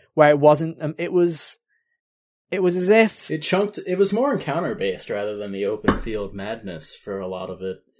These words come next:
Speaker 1: It
Speaker 2: And
Speaker 1: was.
Speaker 2: it made it work for the world of Persona really well that way.
Speaker 1: Yeah, it was as if most of the time Musou spin off, like,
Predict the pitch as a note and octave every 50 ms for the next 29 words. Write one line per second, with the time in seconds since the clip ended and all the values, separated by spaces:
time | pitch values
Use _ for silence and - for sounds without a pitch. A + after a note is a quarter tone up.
0 | _ _ _ _ _ _ _ _ _ - G#3+ A3 G#3+ A3+ A#3 G#3 E3+ C3+ C3 B2+
1 | - A#2+ B2 B2+ C3 B2+ B2 - - G#2 F#2 F#2+ G2+ A2+ A2+ G#2 - - - -
2 | - - _ _ _ - - - G#2+ G2+ F#2+ F#2+ F#2+ F#2 F#2 - G2+ F#2+ F#2 G#2
3 | G#2 G2+ G2 F#2+ - _ - D#2 - - G#2 A2 G#2+ G2+ F2 F2+ F#2+ G#2 G#2 G2
4 | F2 E2 F#2+ G#2 G#2 F#2 D#2+ C#2+ C#2+ - - E2 F#2 G2+ G#2+ - _ _ _ _
5 | _ _ _ _ _ _ _ - A#3+ B3 A3 D#3 - - D#3+ D#3+ F3+ F#3+ F#3 G#3
6 | A#3 A3 G3 A3+ A#3 A3 - - G3 F#3+ G#3+ A3+ - - A#3 - - A#3+ A3+ G3
7 | F3+ F#3+ G3 - - A3 G#3 G3 F3 - - - E3 E3 F3 F3+ F3+ F3 - -
8 | - E3+ D#3 D3+ C#3+ C3+ B2+ A#2 - -